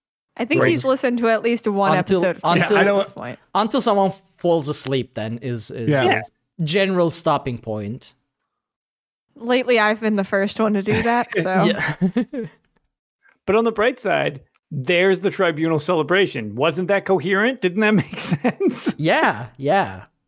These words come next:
Speaker 1: Yay, Tribunal.
Speaker 2: Post Malone is one of the Tribunal. Is
Speaker 4: Yeah, I, I
Speaker 3: Hey,
Speaker 4: literally
Speaker 3: wait.
Speaker 4: no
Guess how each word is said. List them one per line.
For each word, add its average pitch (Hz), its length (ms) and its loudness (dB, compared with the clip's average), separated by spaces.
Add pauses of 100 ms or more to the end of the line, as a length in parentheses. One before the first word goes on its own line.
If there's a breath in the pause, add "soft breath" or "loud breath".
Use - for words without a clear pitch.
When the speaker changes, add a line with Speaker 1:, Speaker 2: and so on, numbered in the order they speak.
(100)
Speaker 1:
Yay, 339 600 0
Tribunal. 320 540 2
Speaker 2:
Post 226 120 2
Malone 208 500 2
is 175 260 -2
one 160 380 0
of 143 120 -6
the 160 80 -8
Tribunal. 196 640 0
Is 135 400 -6 (100)
Speaker 4:
Yeah, 254 300 0
I, 190 180 2 (140)
I 196 80 0 (200)
Speaker 3:
Hey, 233 160 2
Speaker 4:
literally 175 100 0
Speaker 3:
wait. 202 280 -2
Speaker 4:
no - 80 -12